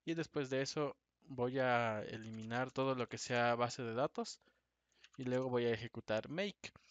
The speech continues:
En este caso make, que lo tenemos acá, donde estamos, el make file, eh, para mí es solamente un script. Podría igualmente ser un script de Python o lo que sea. Yo no estoy usando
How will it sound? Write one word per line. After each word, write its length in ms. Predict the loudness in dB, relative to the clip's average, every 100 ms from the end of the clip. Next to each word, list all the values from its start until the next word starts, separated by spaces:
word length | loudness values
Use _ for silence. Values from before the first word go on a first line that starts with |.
| -6 -2
En 180 | -2
este 160 | 0 2
caso 240 | 2 2
make, 500 | 0 -4 -4 -6 -14 -18 _ -20 -12
que 80 | -8
lo 80 | -6
tenemos 360 | -4 -2 -2
acá, 600 | -4 -2 0 2 2 0
donde 220 | -2 -8
estamos, 920 | -10 -8 -6 -4 -4 -4 -6 -8 -10 _ _ _ _ _ _ _ _
el 140 | -8 -2
make 240 | -2 -2
file, 340 | 2 4 2 -2 -16 -6
eh, 160 | -2 6
para 280 | 8 10 8
mí 160 | 4
es 80 | 4
solamente 800 | 6 6 4 2 -2 -2 -2 -4 _ 0
un 340 | 2 2 0 -2
script. 500 | -4 -2 -4 -4 -8 -12 2
Podría 360 | 4 4 4
igualmente 520 | 4 4 2 0 -2 0
ser 240 | 0 2
un 160 | 0 -2
script 300 | -2 -2 -2
de 80 | 0
Python 500 | 2 2 2 0 2
o 60 |
lo 100 | 0
que 80 | -2
sea. 200 | -2 -2
Yo 120 | 0
no 80 | 0
estoy 240 | 0 0
usando 480 | 0 0 0 0 -4